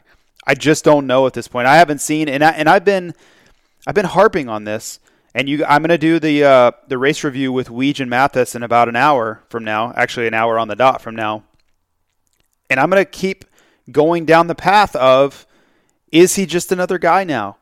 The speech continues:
right? If everything goes perfectly, can he win? Yes. But if everything doesn't go perfectly,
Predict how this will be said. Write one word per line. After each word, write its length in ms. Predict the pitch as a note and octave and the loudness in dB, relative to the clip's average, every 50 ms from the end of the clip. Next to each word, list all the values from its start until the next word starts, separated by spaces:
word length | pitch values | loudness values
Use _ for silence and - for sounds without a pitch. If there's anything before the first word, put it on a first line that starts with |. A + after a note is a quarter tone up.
| _ | _
right? 220 | _ A#2+ C3 D#3+ D#3 | _ 0 2 2 2
If 120 | D3+ - | 2 2
everything 420 | D#3+ D#3+ E3+ F#3 F#3 G3 F#3+ F3+ E3 | 2 2 2 0 -2 -2 -6 -6 -2
goes 240 | E3 E3 E3 D#3 | 0 0 0 0
perfectly, 680 | - - F#3+ G3+ - G3 E3 - - D3 D3 D3+ D3+ - _ _ _ _ _ - | -2 -2 -2 -2 -2 -4 -6 -4 -2 -2 -2 -2 -4 -6 _ _ _ _ _ -6
can 220 | - - E3 E3 | -2 -2 0 0
he 100 | E3 E3 | 0 -2
win? 280 | D#3 D3 D#3+ F3 F#3+ F#3 | -2 -2 -2 -2 -4 -2
Yes. 520 | D#3+ E3 E3+ D3 G#2+ - - - - - _ _ _ _ _ _ _ _ | -2 0 2 2 0 -2 -6 -14 -16 -18 _ _ _ _ _ _ _ _
But 120 | C3+ D3 | 0 0
if 100 | C#3+ - | 2 2
everything 360 | D#3+ E3 F#3+ G3+ - G#3+ F#3+ D#3+ | 2 2 2 2 0 -2 -2 0
doesn't 300 | D3+ E3 F#3 F#3+ C#4 F#3 | 2 2 2 2 0 -2
go 120 | D3+ C#3 | -2 -2
perfectly, 540 | - - C#3+ C3 - D3+ - - E3 E3 | -2 -2 -2 -2 -2 -4 -6 -4 -4 -4